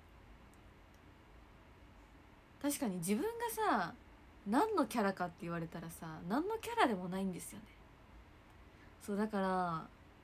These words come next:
なんかこの役とかもさ、エコーなんかこう、この五人の中の役だったら、あ、確かに自分エコーだなってなるんだよな。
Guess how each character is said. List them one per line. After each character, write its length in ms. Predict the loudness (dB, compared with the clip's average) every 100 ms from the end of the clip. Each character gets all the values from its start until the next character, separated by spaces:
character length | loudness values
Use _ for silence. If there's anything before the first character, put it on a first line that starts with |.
| -20 -20 -20 -20 -8
な 60 | -4
ん 40 |
か 80 | -4
こ 160 | -2 2
の 160 | 4
役 320 | 4 4 2 0
と 140 | 0
か 140 | -2
も 140 | -4 -6
さ、 240 | -6 -6
エ 120 | -4 -4
コ 160 | -2
ー 280 | -2 -2 -6 -10 -20 -20 -20 -20 -20 -20 -20 -20 -14 -2
な 100 | -2
ん 60 | -2
か 60 | -4
こ 140 | -8 -10 0
う、 20 |
こ 60 | 4
の 440 | 6 6 4 2 -4
五 140 | 2 4
人 240 | 4 4
の 120 | 2
中 300 | 0 -2 -2
の 80 | -2
役 300 | -4 -2 0
だ 100 | 0
っ 60 | -2 -10
た 80 |
ら、 240 | -8 -8 -10 -14 -8
あ、 140 | -6 -6
確 200 | -8 -4
か 100 | -4
に 80 | -2
自 140 | -4
分 260 | -4 0 0
エ 80 |
コ 200 | 2 4
ー 60 | 4
だ 120 | 2
な 200 | 0 0
っ 40 | 0
て 120 | -4
な 180 | 0 2
る 120 | 2
ん 80 | 0
だ 100 | -4
よ 100 |
な。 80 | -6